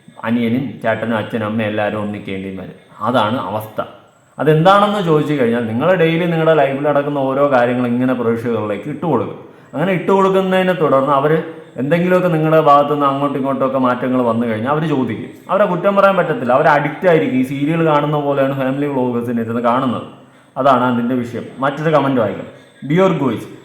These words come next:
ഇവരെ വീട്ടിൽ എന്തോ വലിയ വഴക്കാണെന്ന് പറഞ്ഞ് കേൾക്കുന്നേ. എൻ്റെ ഫ്രണ്ട് പറഞ്ഞതാ, അവളുടെ വീട് ഇവരുടെ വീടിൻ്റെ അടുത്താണ്. എനിക്ക് ശരിയാണോന്ന് അറിയില്ല.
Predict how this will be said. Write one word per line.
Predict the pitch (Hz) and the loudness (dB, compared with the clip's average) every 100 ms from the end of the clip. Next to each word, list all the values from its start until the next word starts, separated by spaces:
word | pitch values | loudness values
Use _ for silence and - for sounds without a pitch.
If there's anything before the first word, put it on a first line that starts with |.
| - _ | -20 _
ഇവരെ | 156 208 220 | 0 4 4
വീട്ടിൽ | 185 160 180 | 2 0 -2
എന്തോ | 170 139 160 180 160 | -2 0 2 2 4
വലിയ | 143 156 | 4 4
വഴക്കാണെന്ന് | 143 123 135 - 147 143 147 147 143 - 127 | 6 4 2 0 0 2 4 2 0 0 2
പറഞ്ഞ് | 131 131 127 | 2 2 -2
കേൾക്കുന്നേ. | 117 113 110 90 - - - | -2 -2 -6 -8 -12 -20 -4
എൻ്റെ | 151 190 202 | 0 2 4
ഫ്രണ്ട് | 170 160 | 4 4
പറഞ്ഞതാ, | 170 139 135 135 113 - - | 4 4 4 2 0 -2 0
അവളുടെ | 131 170 196 | 2 4 4
വീട് | 170 160 | 2 2
ഇവരുടെ | 156 156 151 160 | 2 0 2 2
വീടിൻ്റെ | 147 143 143 | 2 0 2
അടുത്താണ്. | 127 117 - 104 87 - - - 139 | 2 2 0 0 -2 -12 -20 -12 -4
എനിക്ക് | 151 170 202 | -2 0 -2
ശരിയാണോന്ന് | 175 147 160 160 156 156 | 0 0 4 4 4 4
അറിയില്ല. | 127 131 110 | 4 2 -2